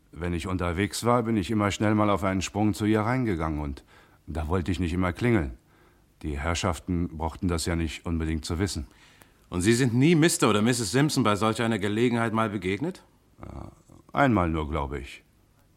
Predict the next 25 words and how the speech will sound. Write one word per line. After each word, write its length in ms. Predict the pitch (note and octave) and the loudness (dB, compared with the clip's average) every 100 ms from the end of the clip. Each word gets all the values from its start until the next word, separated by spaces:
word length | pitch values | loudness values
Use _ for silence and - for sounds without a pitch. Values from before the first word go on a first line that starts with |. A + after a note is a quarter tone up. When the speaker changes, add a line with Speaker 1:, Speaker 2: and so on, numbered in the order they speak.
| E2 - D2 | -10 -6 -8
Speaker 1:
Ich 160 | C#2+ | -4
war 120 | E2 | -4
immer 240 | E2 F2+ F2+ | 0 0 0
sehr 200 | E2+ F2 | 0 -2
vorsichtig. 720 | F2+ F#2+ F2 D#2 - B1 - - | -2 -4 -2 -6 -10 -16 -18 -14
Speaker 2:
Hm. 340 | D2 D2 B1+ - _ - - - - - - - | -12 -12 -14 -20 _ -20 -20 -20 -20 -20 -20 -18
Waren 380 | G2+ B2+ F#3+ F#3+ | 0 6 6 6
Sie 140 | D#3+ E3+ | 6 6
nach 180 | D#3 | 6
Ihrer 280 | C3+ C#3+ C#3 | 4 2 2
Verheiratung 880 | A2 A#2+ A#2+ C#3 C3+ C3+ C#3 B2+ B2 | 4 2 4 4 6 4 4 2 2
noch 180 | B2 A2+ | 2 2
einmal 440 | A#2 C3 G#2+ E2+ | 0 2 2 0
in 120 | E2+ | -4
Simpsons 480 | D#2 F2 E2+ D#2 D2+ | -8 -6 -6 -8 -10
Wohnung? 420 | E2+ E2 D2 C2+ B1+ _ _ _ | -6 -6 -6 -12 -16 _ _ _
Speaker 1:
Nein, 380 | - C3 E2+ C#2+ | 0 0 0 -2
da 140 | C2+ D2 | -6 -6
hatte 160 | D#2+ | -4
ich 80 | E2+ | -2
ja 80 | G2+ | 0
nichts 220 | G2 - | -2 -2
mehr 120 | G#2+ | -6
zu 160 | G#2+ A2 | -4 -6
suchen. 300 | A2+ G2 | -6 -8